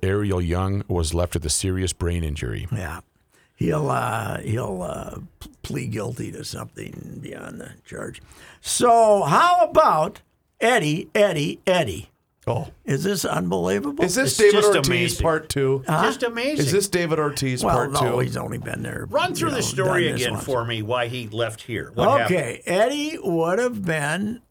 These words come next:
Speaker 2: arbitration eligible.
Speaker 4: At the beginning of this
Speaker 2: Not
Speaker 4: current
Speaker 2: at the
Speaker 4: season.
Speaker 2: beginning of this.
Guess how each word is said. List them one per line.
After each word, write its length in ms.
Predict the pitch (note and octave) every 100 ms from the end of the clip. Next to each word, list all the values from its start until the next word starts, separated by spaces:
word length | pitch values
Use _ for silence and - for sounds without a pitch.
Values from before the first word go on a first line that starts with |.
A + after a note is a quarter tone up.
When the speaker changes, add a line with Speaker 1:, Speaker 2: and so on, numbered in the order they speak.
| _
Speaker 2:
arbitration 1000 | C#3 E3 G3 G#3+ - F3 E3 D#3 - G#3 -
eligible. 580 | - - - F#2+ D#2+ - -
Speaker 4:
At 120 | B2
the 100 | C3
beginning 500 | A#2+ A#2 C#3+ F3 E3
of 80 | B2+
this 160 | D3 D#3+
Speaker 2:
Not 100 | -
Speaker 4:
current 200 | C#3+ C#3
Speaker 2:
at 40 |
the 40 | D3+
Speaker 4:
season. 200 | - -
Speaker 2:
beginning 320 | C3 C3+ C3
of 40 | C3+
this. 220 | A#2+